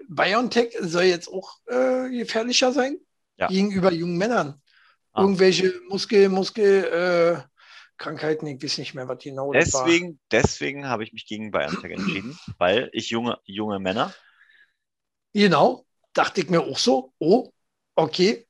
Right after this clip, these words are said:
Speaker 1: Johnson und Johnson, wieder erste Wahl. Zack.
Speaker 2: <laughs>
Speaker 1: Äh, nur eben
Speaker 2: Ja.
Speaker 1: Peaks finde ich ja auch gut. Ich war gerade erst beim Zahnarzt, ich hab schon Dreier.
Speaker 2: <laughs> Ja, siehst du? Und wir
Speaker 1: Äh,
Speaker 2: unterstützen damit wahrscheinlich, äh,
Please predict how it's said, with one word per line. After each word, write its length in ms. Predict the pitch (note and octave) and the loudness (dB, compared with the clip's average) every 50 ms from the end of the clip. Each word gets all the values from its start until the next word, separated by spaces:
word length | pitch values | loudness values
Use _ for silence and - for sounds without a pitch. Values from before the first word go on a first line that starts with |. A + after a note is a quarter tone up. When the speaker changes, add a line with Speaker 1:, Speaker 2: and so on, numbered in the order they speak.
| _ - | _ -6
Speaker 1:
Johnson 400 | - E3 D#3+ F3+ E3 - F#3+ F3 | -4 -2 -2 -2 0 0 0 0
und 80 | D#3+ | 0
Johnson, 480 | C#3+ E3 E3 F#3+ F3+ - B3 B3+ G3 D3+ | 0 0 0 -2 -2 -4 -4 -4 -4 -2
wieder 240 | D#3 D3+ F#3 G3 E3 | 0 2 2 4 4
erste 340 | F3 F#3 F3+ - - A#3 | 2 2 2 2 0 2
Wahl. 260 | G#3+ A3 B3+ C#4+ D4 - _ _ _ _ _ _ _ - - | 2 0 -2 -2 -8 -10 _ _ _ _ _ _ _ 0 2
Zack. 200 | - - F#3 - - | 4 4 6 6 6
Speaker 2:
<laughs> 440 | - - D#3 D3 - - G#2+ G2+ _ _ _ _ - | 6 4 4 2 0 -2 -8 -8 _ _ _ _ 0
Speaker 1:
Äh, 280 | - F#3 F3+ E3 D#3+ C#3 A#2 - - - _ - - - - - - - - - - - | 2 4 4 4 2 0 -2 -8 -12 -18 _ -20 -20 -20 -20 -16 -12 -12 -10 -8 -4 0
nur 140 | A#3 G3+ G#3 | 2 4 4
eben 100 | G3 G3 | 6 6
Speaker 2:
Ja. 140 | G3+ G#3+ | 6 6
Speaker 1:
Peaks 300 | - - C4 C#4 - - - | 8 6 6 6 4 2 0
finde 200 | - A3 G3+ F#3+ | 2 2 2 2
ich 60 | E3 | 2
ja 80 | G3 F3+ | 2 2
auch 220 | E3 F3+ G3 - | 4 2 0 2
gut. 260 | - A#3 C4+ D#4 - A3+ | 4 4 4 4 2 -2
Ich 160 | G3 F3 D3+ | -6 -2 0
war 140 | F#3 F3+ F3+ | 0 0 2
gerade 220 | F3 F3 F#3 F3 | 2 2 2 2
erst 180 | F3 F#3 - - | 0 -2 -4 -4
beim 180 | F#3 E3+ D3 | -8 -8 -6
Zahnarzt, 460 | - D#3 C#3+ D3+ G3 A#3 B3+ G#3+ - | -6 -4 -4 -4 -4 -6 -6 -6 -6
ich 160 | - F3+ F3 D#3 | -6 -4 -4 -4
hab 140 | D#3 D3+ | -6 -6
schon 180 | - - - - | -6 -8 -8 -6
Dreier. 420 | - A#2 C3 C#3+ E3 G3+ B3+ C4 - _ _ _ _ _ _ - | -4 -2 0 2 2 2 0 -2 -6 _ _ _ _ _ _ 0
Speaker 2:
<laughs> 160 | - - - | 4 4 6
Ja, 180 | B2 G#2+ - - - - F4+ - - C4+ - - - - | 6 4 2 2 0 0 -2 -2 -4 -8 -12 -12 -10 -4
siehst 220 | - - - - - | 0 0 2 2 0
du? 100 | F3+ - | -2 2
Und 240 | - D#3+ E3+ G#3+ G3+ F#3+ F#3+ F#3 | 6 6 8 8 10 10 10 10
wir 80 | F3 E3+ | 10 10
Speaker 1:
Äh, 40 | |
Speaker 2:
unterstützen 540 | F3 D#3+ E3+ D3+ - F3+ F#3 - F3+ F#3 F3 | 8 8 4 2 0 0 -2 -2 -6 -6 0
damit 280 | D#3+ D#3+ D3+ D3+ D3 C3 | 2 2 2 2 2 2
wahrscheinlich, 560 | B2+ B2 - B2 C3 D#3 D#3 D#3+ - - - | 2 2 2 2 0 0 -2 -8 -10 -10 -4
äh, 200 | - B2 B2 A#2+ | 0 0 0 0